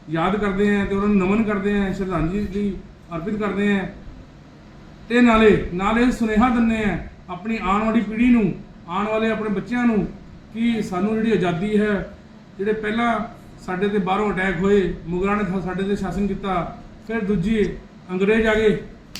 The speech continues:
ਉਹਨਾਂ ਨੇ ਸ਼ਾਸਨ ਕੀਤਾ। ਉਸ ਤੋਂ ਬਾਅਦ ਸਾਨੂੰ ਆਜ਼ਾਦੀ ਤਾਂ ਮਿਲੀ, ਲੇਕਿਨ ਜਿਹੜੀ ਸਾਨੂੰ ਹੁਣ ਸਮਰਿੱਧੀ ਮਿਲ ਰਹੀ ਹੈ,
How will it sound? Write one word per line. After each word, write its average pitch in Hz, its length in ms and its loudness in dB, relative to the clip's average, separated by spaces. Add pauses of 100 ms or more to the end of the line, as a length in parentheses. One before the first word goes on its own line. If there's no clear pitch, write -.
(220)
ਉਹਨਾਂ 214 160 0
ਨੇ 269 120 4
ਸ਼ਾਸਨ 226 320 2
ਕੀਤਾ। 202 500 -2 (340)
ਉਸ 226 120 -6
ਤੋਂ 254 180 -6
ਬਾਅਦ 233 360 2 (560)
ਸਾਨੂੰ 196 160 -4
ਆਜ਼ਾਦੀ 190 300 0
ਤਾਂ 226 100 0
ਮਿਲੀ, 202 400 2 (400)
ਲੇਕਿਨ 185 380 -2 (420)
ਜਿਹੜੀ 214 180 -2
ਸਾਨੂੰ 220 280 2
ਹੁਣ 247 100 8
ਸਮਰਿੱਧੀ 220 480 4
ਮਿਲ 262 220 4
ਰਹੀ 233 200 4
ਹੈ, - 260 -4